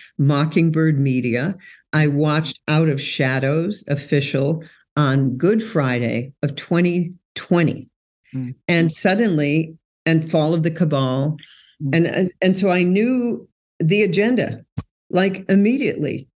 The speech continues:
Speaker 1: "Oh, okay, I, I see what's going on." So now here we are, Catherine, you and me, and we're kind of calm. We see how it's all playing out now.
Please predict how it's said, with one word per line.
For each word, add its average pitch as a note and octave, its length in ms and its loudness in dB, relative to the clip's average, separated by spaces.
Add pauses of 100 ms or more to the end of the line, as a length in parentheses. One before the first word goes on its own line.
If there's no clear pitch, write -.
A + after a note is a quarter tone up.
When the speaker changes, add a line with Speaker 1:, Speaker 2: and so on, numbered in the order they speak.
(160)
Speaker 1:
"Oh, B3 400 -2 (460)
okay, G3+ 440 -2 (160)
I, F#3 240 0
I F#3+ 100 0
see G3+ 180 -4
what's G3 240 -4
going F3+ 320 0
on." D#3 200 -2
So F3 160 -2
now F3+ 520 -2 (100)
here A3+ 260 0
we D3+ 180 2
are, G3 320 -2
Catherine, C3+ 480 -2
you E3+ 100 2
and C#3 140 0
me, C#3 400 0
and - 160 -8 (1500)
we're G#3 340 0
kind E3 300 0
of C#3 180 -4
calm. - 680 -4 (220)
We F#3 140 2
see G3+ 280 0
how F3 220 0
it's C#3 220 -2
all D#3+ 640 0
playing D3+ 480 0
out G3+ 260 -2
now. B2 640 -2